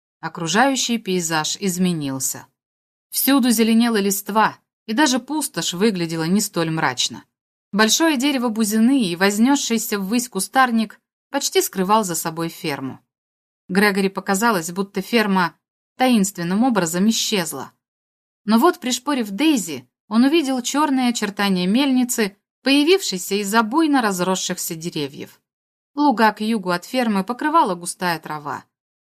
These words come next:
Даже вязы выглядели значительно более развесистыми, чем раньше. Их ветви угрожающе нависали над домом. Миновав широкий деревянный мост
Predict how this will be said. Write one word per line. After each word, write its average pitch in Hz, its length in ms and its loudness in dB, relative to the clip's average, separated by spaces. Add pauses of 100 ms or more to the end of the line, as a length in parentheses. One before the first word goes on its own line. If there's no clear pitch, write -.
Даже 269 300 2
вязы 220 340 2
выглядели 165 540 -4
значительно 202 580 -4
более 175 380 0
развесистыми, 175 760 -4
чем 180 260 -2
раньше. 151 460 -4 (680)
Их 196 280 0
ветви 190 540 -2 (300)
угрожающе 254 680 2
нависали 170 480 -2
над 165 320 -6
домом. 135 420 -6 (920)
Миновав 208 500 2
широкий 190 480 -4
деревянный 180 540 -2
мост 220 460 -2